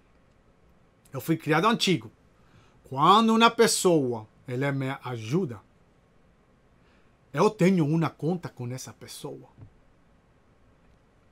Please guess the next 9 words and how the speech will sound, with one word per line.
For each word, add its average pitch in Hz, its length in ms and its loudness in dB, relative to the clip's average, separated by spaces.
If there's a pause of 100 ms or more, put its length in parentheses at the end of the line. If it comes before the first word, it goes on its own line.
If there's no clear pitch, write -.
(200)
Somente 254 680 6
a - 20 4
conta 220 400 0
vai 143 160 -2
ser 170 160 0
fechada 143 640 -2 (140)
se 269 300 -4
essa 262 240 0
pessoa 208 580 -2